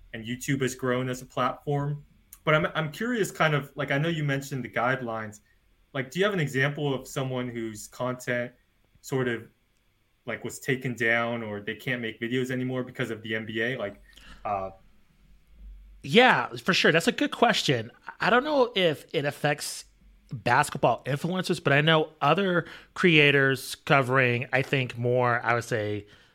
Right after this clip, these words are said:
Speaker 2: controversial topics that might use light, mild language, where those, that content is affected. And I can see, you know,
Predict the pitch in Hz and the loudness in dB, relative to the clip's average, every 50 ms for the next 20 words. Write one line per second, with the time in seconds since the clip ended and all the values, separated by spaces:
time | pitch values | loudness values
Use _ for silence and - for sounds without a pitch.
0 | _ _ _ _ _ _ _ _ _ _ _ - - - 160 151 - 139 107 127 | _ _ _ _ _ _ _ _ _ _ _ -8 2 4 4 6 6 4 4 4
1 | 127 127 - - 139 123 123 - - 131 123 117 117 - 120 - - - 120 110 | 4 4 4 2 2 0 0 0 4 4 6 6 4 2 -2 -4 -2 -2 -2 0
2 | 113 117 123 123 113 110 117 117 117 117 110 - - - 110 110 117 120 120 123 | 2 2 2 2 2 0 -2 0 0 -2 -2 -4 -8 -10 -8 -2 2 4 4 4
3 | 123 120 - - 127 139 147 151 147 147 147 135 120 110 110 117 107 101 90 85 | 4 0 -4 -4 0 4 6 8 8 8 8 6 2 0 -4 -8 -8 -8 -10 -14
4 | 85 80 - - - - - - - - - - - - _ - 120 135 131 127 | -16 -16 -8 -4 -2 -2 -2 -4 -10 -20 -20 -20 -20 -18 _ 0 2 4 6 6
5 | 120 117 113 113 113 113 - - _ _ _ _ _ _ _ - - 156 160 165 | 6 6 6 4 2 0 -2 -8 _ _ _ _ _ _ _ 0 4 6 6 6
6 | 165 160 - - - - - - - _ - 160 156 160 - - 139 120 117 - | 4 4 0 -6 -6 -8 -12 -18 -12 _ 6 6 6 6 4 0 -2 -2 -2 -4
7 | - 127 127 - - 143 120 110 117 101 - - 143 120 - - 139 123 117 120 | -6 -10 -10 -8 -6 -8 -6 -6 -8 -8 0 2 2 2 2 -2 -2 0 0 -2
8 | - 127 123 131 127 127 131 120 - - - 190 165 139 135 123 113 110 | -2 0 2 2 2 2 0 -4 -4 0 2 4 4 4 4 2 2 -2